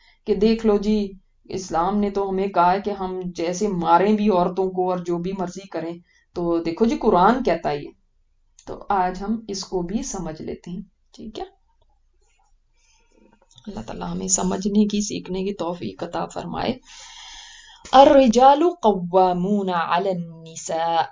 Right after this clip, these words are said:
सबसे पहली बात ये कि रिजाल जो हैं, मर्द जो हैं, कव्वाम हैं औरतों पर। कव्वाम मैंने आपको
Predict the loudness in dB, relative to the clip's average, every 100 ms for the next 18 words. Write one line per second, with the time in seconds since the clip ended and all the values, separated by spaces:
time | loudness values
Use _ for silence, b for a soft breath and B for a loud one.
0 | _ -10 -8 -8 -6 -6 -4 -4 -4 -6
1 | -6 -6 -8 -8 -10 -8 -8 -8 -8 -4
2 | 0 2 2 2 -6 -10 -16 -10 -4 0
3 | 0 0 -8 -14 -16 -12 -2 -2 -2 -4
4 | -2 0 2 4 4 2 -4 -8 -8 -8
5 | -8 -10 -10 -2 0 0 -8 _ _ _
6 | _ -8 -8 -8 -6 0 0 0 -4 -6
7 | -8 -8 -10 -10 -10